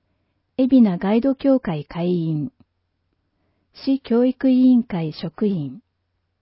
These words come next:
費用、二千円、資料代。申し込み、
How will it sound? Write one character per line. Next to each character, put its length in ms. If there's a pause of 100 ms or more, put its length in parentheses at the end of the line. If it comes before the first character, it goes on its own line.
(1080)
費 180
用、 340 (180)
二 120
千 340
円、 360 (200)
資 200
料 260
代。 320 (1300)
申 180
し 140
込 160
み、 260